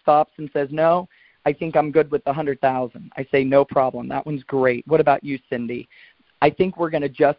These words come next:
go ahead and get my husband today. We're, we're just gonna get his policy." "No problem." I'm not offering judgments. I'm not offering opinions. I'm not saying that's a mistake. I'm just saying, "No problem.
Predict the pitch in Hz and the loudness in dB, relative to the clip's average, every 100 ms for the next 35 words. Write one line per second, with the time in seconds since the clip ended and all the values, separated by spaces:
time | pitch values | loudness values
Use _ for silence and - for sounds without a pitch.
0 | _ 143 139 135 143 131 135 - 127 123 | _ 2 2 0 -6 -4 -4 -4 -6 -2
1 | 139 131 139 131 135 135 135 127 120 135 | -4 -4 -10 -6 0 0 0 -4 -6 -4
2 | 139 131 - 127 117 127 120 - 117 117 | -2 -4 -4 -4 -2 0 -2 2 -2 -2
3 | - - _ 151 151 - 143 113 - _ | -8 -14 _ 4 4 6 2 2 -12 _
4 | _ _ _ _ _ _ _ 156 156 143 | _ _ _ _ _ _ _ -6 0 2
5 | 139 135 135 135 131 160 165 180 170 - | 2 -2 -6 -8 0 0 0 -12 -12 -10
6 | 139 135 139 139 - 135 123 - 180 175 | -4 -2 0 -2 -4 -12 -10 -8 -6 -6
7 | 170 156 139 135 - 143 139 135 131 139 | -2 -2 -2 -6 -4 -4 -4 -6 -8 -8
8 | 120 - 180 170 170 - - _ _ _ | -10 0 4 4 4 -6 -20 _ _ _
9 | _ 131 147 143 - 143 135 131 131 135 | _ -2 -2 -2 -8 -6 -2 -4 0 -2
10 | 123 - | -2 -10